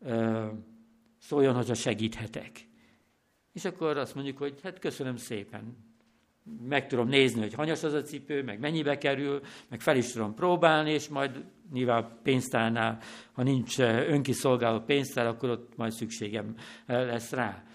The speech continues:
És az életben is gyakran úgy vagyunk, hogy, tartjuk magunkat, és,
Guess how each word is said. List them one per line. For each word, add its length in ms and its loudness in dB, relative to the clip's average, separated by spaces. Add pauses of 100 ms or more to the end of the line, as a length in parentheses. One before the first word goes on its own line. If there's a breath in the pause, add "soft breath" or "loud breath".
(180 loud breath)
És 120 -8
az 100 2
életben 460 10
is 140 2
gyakran 400 6
úgy 200 0
vagyunk, 400 2
hogy, 540 0 (1400 loud breath)
tartjuk 540 12
magunkat, 760 4
és, 280 2